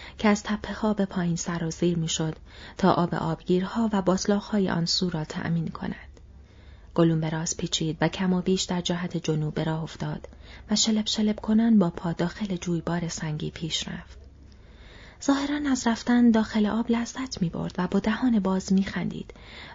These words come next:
و حتی گاهی یک جور ترانه را قارقار کنان می‌خواند. «زمین‌های سخت و سرد دست‌های ما را می‌گزد، پاهای ما را آزار می‌دهد. صخره‌ها و سنگ‌ها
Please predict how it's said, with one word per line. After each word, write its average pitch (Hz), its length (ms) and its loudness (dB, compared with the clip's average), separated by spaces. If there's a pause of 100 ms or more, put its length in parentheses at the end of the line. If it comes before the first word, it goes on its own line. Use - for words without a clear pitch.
و 180 80 4
حتی 190 380 -2
گاهی 240 300 0
یک 226 280 2
جور 214 220 2
ترانه 208 460 2
را 190 140 2
قارقار 208 540 2
کنان 254 320 -4
می‌خواند. 180 580 0 (440)
«زمین‌های 185 680 0
سخت - 380 -8
و - 20 -4
سرد 254 380 2 (380)
دست‌های - 480 0
ما 214 180 8
را 208 140 2
می‌گزد، - 600 0 (400)
پاهای 185 480 2
ما 220 160 6
را 220 140 0
آزار 220 480 0
می‌دهد. - 560 -4 (520)
صخره‌ها 277 580 0
و 254 180 2
سنگ‌ها 214 720 0